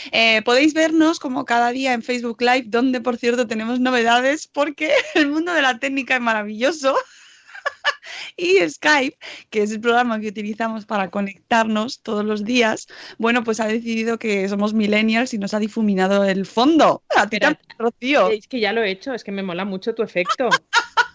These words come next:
Speaker 2: Y ya lo puedes, Sune, si quieres, y cuando vuelvas a la realidad,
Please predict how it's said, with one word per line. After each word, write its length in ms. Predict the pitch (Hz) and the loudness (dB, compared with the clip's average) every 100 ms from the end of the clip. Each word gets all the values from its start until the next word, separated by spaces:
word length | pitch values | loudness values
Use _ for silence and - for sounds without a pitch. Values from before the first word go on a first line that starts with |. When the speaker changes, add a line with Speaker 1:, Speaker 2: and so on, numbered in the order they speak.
| 587 - _ - 196 | -2 -2 _ -4 -2
Speaker 2:
Y 140 | 214 | 0
ya 60 | 202 | 0
lo 160 | 220 | -2
puedes, 340 | 233 233 226 - - | -2 -2 -2 -6 -16
Sune, 320 | - 254 247 | -8 -4 -4
si 160 | - | -6
quieres, 560 | - 240 262 330 381 - _ _ | -6 -2 0 -2 -6 -14 _ _
y 220 | - 226 | -12 -6
cuando 260 | 214 196 190 | -2 0 0
vuelvas 360 | 214 247 254 | 0 0 -2
a 20 | |
la 140 | 247 240 | -2 0
realidad, 500 | 233 226 226 277 | 0 0 0 0